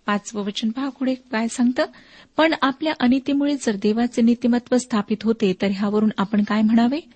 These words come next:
देव जो क्रोधाने शासन करीतो, तो अनितिमान आहे असे म्हणावे की काय?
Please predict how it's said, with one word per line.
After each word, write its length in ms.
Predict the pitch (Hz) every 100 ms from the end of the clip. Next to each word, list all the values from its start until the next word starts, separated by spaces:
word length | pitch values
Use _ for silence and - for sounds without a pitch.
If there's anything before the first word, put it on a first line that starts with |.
| _ _ _ _
देव 240 | 208 285 330
जो 160 | 320
क्रोधाने 480 | 302 262 262 277 285
शासन 480 | 262 240 208 - 202
करीतो, 360 | 220 233 254 247
तो 240 | 226 202
अनितिमान 520 | 202 214 - 214 214 214
आहे 260 | 208 196 220 -
असे 200 | - 202
म्हणावे 400 | 190 208 214 233
की 140 | 247
काय? 220 | 247 277